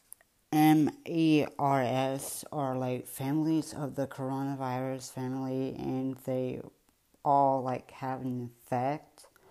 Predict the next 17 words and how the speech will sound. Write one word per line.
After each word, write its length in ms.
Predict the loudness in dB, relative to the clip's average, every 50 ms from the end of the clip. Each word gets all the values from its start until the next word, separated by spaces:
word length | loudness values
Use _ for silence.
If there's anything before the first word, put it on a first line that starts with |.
| -20 -20 _ _ -2
on 260 | 0 0 0 0 0
the 120 | -2 -4
human 420 | -4 -4 -4 -2 -2 0 0 0 0
body's, 760 | 2 2 2 2 0 0 0 -2 -2 -2 -4 -6 -8 -10
um, 260 | -10 -8 -8 -8 -8 -6
respiratory 680 | -8 -10 -8 -10 -14 -16 _ -16 -12 -8 -8 -8 -8 -8
system 640 | -10 -10 -10 -10 -10 -8 -6 -4 -4 -2 -4 -4 -6 -10 _ -20 -20 -20 -20 _ _ -2
and 400 | -2 0 0 0 -2 -2 -4 -4 -2
the 120 | -2 0
way 400 | 2 2 2 4 4 2 2 0
it 320 | -2 -4 -6 -6 -6 -8 -12 _ _ _
carries 760 | -14 -6 -4 -2 -2 -2 -2 -4 -4 -6 -8 -10 -14 -16 -18 -18 _
the, 200 | -4 -4 -4 -2
um, 460 | -2 -2 -2 -2 -4 -6 -8 -12 -16 _ _ _ _ _ _ _ -20 -8
host 460 | -2 0 2 2 0 0 -6 -12 -8 -4
or, 400 | -2 -2 0 -2 -2 -4 -6 -10 _ _ _ _ _ _ _ _ _ _ _ -8
um, 500 | -4 -2 -2 -2 -2 -4 -8 -10 -12 -16